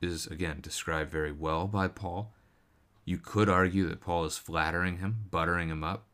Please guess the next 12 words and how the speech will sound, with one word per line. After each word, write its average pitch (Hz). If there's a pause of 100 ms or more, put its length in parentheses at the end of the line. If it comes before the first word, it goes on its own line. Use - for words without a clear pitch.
(400)
uh, -
so 78
that 78
he 78
will 76
act 80 (260)
the 82
way 78
Paul 76
wants 82
him 104
to. 135